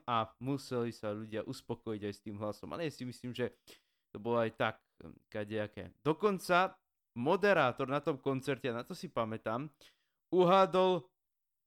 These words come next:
Martina Gregora zle. Pomýlil si ho s Dušanom Blaškovičom a oni majú trošku také podobné hlasy, ale len trochu.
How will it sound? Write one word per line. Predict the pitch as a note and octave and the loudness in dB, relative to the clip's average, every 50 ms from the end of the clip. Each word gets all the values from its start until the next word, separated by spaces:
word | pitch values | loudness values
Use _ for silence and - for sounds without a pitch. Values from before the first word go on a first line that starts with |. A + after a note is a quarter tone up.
| _ _ _ _ - - _ | _ _ _ _ -20 -16 _
Martina | - C3+ D3 E3 E3 - E3+ D#3 D3 | 2 4 4 4 4 2 0 0 0
Gregora | B2 D3+ D3 D3 A#2 C3 C3+ B2+ B2 A#2+ - A#2 | 2 2 0 0 0 0 0 0 0 -2 -2 -6
zle. | A2 A2 A#2+ B2 G#2+ - _ _ _ _ _ _ _ | -8 -4 -4 -4 -4 -4 _ _ _ _ _ _ _
Pomýlil | - D3+ E3+ F3+ G3+ G#3 G3+ G3+ G3 - | 0 2 2 2 2 2 0 0 -2 -2
si | - | -2
ho | F#3+ E3 C#3+ B2+ - | -2 -2 -2 -2 -4
s | B2 G#2+ G#2 | -8 -14 -6
Dušanom | G#2 C3+ F#3 F#3+ - A3+ G#3 F3+ D3 B2+ A2+ | -2 -2 -2 0 0 -2 0 -2 -2 -4 -4
Blaškovičom | G2 A2+ A2 A2+ A2+ - - - B2+ A2 A#2 A#2 - - E3 E3+ G3 G3+ - _ _ _ _ _ _ _ _ _ _ _ _ _ _ _ _ _ - | -4 -2 -2 -2 -4 -6 -6 -6 -6 -4 -6 -6 -4 -2 -2 -2 -4 -6 -12 _ _ _ _ _ _ _ _ _ _ _ _ _ _ _ _ _ 0
a | A#2+ C3+ | 2 2
oni | D#3 F3+ F#3+ G3+ G3+ | 2 2 2 0 0
majú | A3 B3+ A#3+ G3 D#3 | 0 0 2 0 0
trošku | - - E3+ F3 - - - D#3 D3 C#3 - _ _ _ _ _ _ _ - | 0 -2 -4 -4 -6 -6 -4 -2 -2 -2 -4 _ _ _ _ _ _ _ -4
také | - D3 - - D3 C3 C3+ - _ _ _ _ _ _ _ | -4 -4 -2 -2 -2 -4 -4 -6 _ _ _ _ _ _ _
podobné | - C3 C3+ C3 C3+ C3 A#2 - A#2+ A#2+ A#2+ A#2+ A#2 | 0 0 2 2 2 0 0 0 -2 0 0 -2 0
hlasy, | A2+ A2+ B2 C3 C3+ C3+ - - - - - - | 0 4 4 6 4 4 2 -6 -14 -14 -14 -10
ale | - G2 - B2 C3+ C#3+ D3 | -6 -4 0 2 2 2 4
len | D3 D3+ D3+ D3 | 2 0 0 0
trochu. | - D#3+ D3+ C#3 - - - | 0 2 0 0 -2 -6 -14